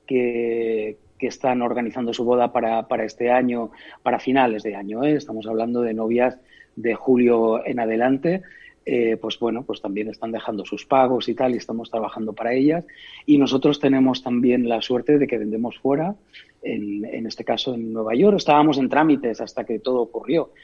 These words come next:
con, con diferentes, eh, lugares del mundo, pero el que nos sigue funcionando es Nueva York, que también nos va goteando, eh, alguna, al-, algún encargo.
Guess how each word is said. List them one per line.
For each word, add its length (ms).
con, 400
con 160
diferentes, 800
eh, 160
lugares 340
del 140
mundo, 260
pero 240
el 160
que 100
nos 140
sigue 180
funcionando 480
es 80
Nueva 220
York, 240
que 80
también 240
nos 140
va 80
goteando, 720
eh, 560
alguna, 880
al-, 200
algún 260
encargo. 520